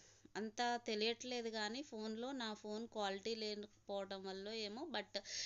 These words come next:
విడిగా అయితే చాలా మంచిగా లుక్ అది బాగుందండి. So, ఆ టిప్పు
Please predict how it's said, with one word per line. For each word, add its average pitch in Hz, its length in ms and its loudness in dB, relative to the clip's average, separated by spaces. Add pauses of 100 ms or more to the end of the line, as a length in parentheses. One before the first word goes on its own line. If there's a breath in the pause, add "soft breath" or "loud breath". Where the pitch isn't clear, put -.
(160 loud breath)
విడిగా 240 300 6
అయితే 262 260 2
చాలా 214 480 4
మంచిగా 220 540 4
లుక్ 202 340 -2
అది 208 200 4
బాగుందండి. 196 840 2
So, 214 220 0 (420 loud breath)
ఆ 208 80 6
టిప్పు 247 640 0